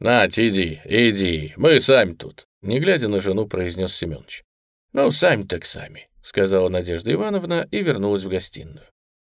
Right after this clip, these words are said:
«Пошли». Семёныч махнул рукой, указывая направление. Они прошли по узкому коридору, минуя дверь в ванную с туалетом, и оказались на кухне.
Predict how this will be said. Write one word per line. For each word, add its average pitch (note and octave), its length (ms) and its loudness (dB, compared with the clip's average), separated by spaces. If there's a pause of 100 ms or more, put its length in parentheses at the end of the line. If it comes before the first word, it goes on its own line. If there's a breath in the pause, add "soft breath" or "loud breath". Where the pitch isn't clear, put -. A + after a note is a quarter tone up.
(220)
«Пошли». F2 600 -2 (320)
Семёныч F#2+ 440 -4
махнул F2+ 420 -4
рукой, F3 280 -4
указывая A2 460 0
направление. E2+ 720 -6 (480)
Они A3+ 240 2
прошли E3 340 0
по D3 140 -2
узкому A2 440 0
коридору, G#2+ 560 2
минуя G#2+ 440 2
дверь G2 280 0
в F2+ 120 -4
ванную D3+ 420 2
с - 100 -10
туалетом, A#2+ 640 0
и - 120 -4
оказались F#2+ 640 0
на F#2+ 140 -4
кухне. - 460 -18